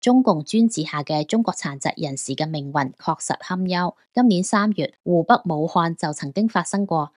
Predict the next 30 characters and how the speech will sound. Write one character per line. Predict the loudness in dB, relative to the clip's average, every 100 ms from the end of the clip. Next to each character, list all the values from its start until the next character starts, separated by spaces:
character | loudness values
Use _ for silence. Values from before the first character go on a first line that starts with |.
| _
一 | 4
名 | 6 4 2
冇 | -2 -2
手 | -2 0
臂 | 0
嘅 | 0 -2
男 | -6 -8
子， | -8 -6 -6 _ -2
因 | 2
為 | 2
冇 | 2 0
辦 | -2 -2
法 | -2
出 | -4 -4
示 | -4 -4
殘 | -6 -10 -6
疾 | -6 -4
證， | -6 -6 -6 _
而 | 2 4
被 | 4
拒 | 2 0
絕 | 0 2 0 0
免 | 0 0
費 | 0 0
坐 | -2 -2
地 | -2 -4
鐵 | -2 -2
嘅 | -4
事 | -6 -6
件。 | -2 -4